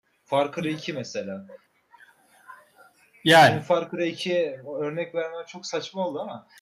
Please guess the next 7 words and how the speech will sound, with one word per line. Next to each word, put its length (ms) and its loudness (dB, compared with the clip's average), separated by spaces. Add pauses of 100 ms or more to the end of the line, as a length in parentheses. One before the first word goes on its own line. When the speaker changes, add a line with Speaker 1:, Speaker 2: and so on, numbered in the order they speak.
(400)
Speaker 1:
örnek 360 -4
verdim 280 -2
çünkü 500 -12
tamamen 460 -4
ayrı 240 -4
bir 60 -12
şey. 320 -12